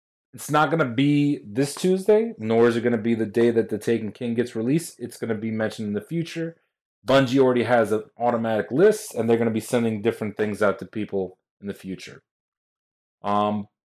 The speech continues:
another thing that people noticed was that there is a new type of engram, at least for P S four players, called the Sublime Engram that has a pr-, uh, chance to provide exclusive loot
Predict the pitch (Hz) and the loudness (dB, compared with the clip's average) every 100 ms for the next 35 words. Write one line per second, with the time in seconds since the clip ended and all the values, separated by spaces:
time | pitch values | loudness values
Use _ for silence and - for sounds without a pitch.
0 | _ _ _ _ 123 131 165 208 214 214 | _ _ _ _ -6 2 4 4 2 2
1 | 185 156 165 156 127 131 151 147 - 120 | 2 0 -2 -2 2 4 4 4 2 2
2 | 113 113 - 143 165 147 139 123 - 113 | 2 -2 -2 -2 0 4 2 2 -2 -4
3 | 113 120 175 180 160 160 135 127 131 113 | -2 -2 -2 2 0 2 -4 -2 -2 0
4 | 107 101 95 98 _ _ _ _ _ 101 | 0 0 -4 -12 _ _ _ _ _ -4
5 | 123 165 156 - 160 143 - 160 160 - | 0 2 0 0 4 2 2 2 2 2
6 | 110 92 90 90 _ _ _ _ _ _ | -2 -2 -6 -14 _ _ _ _ _ _
7 | _ _ _ _ - 117 107 104 - 117 | _ _ _ _ 0 0 0 -6 -2 -2
8 | 101 113 113 127 147 160 170 - _ 127 | 0 0 4 4 2 -2 -4 -6 _ -4
9 | 127 107 101 85 82 _ _ _ _ _ | -4 -2 -2 -2 -14 _ _ _ _ _
10 | 104 110 113 110 - - _ - 107 104 | 0 0 2 -2 -8 -20 _ 2 4 4
11 | - 135 131 - - 113 113 113 110 101 | 0 -4 -4 -6 -10 -2 4 4 2 -8
12 | - - 131 147 160 165 131 120 131 131 | -8 -8 0 0 0 -6 -4 2 4 2
13 | - | 0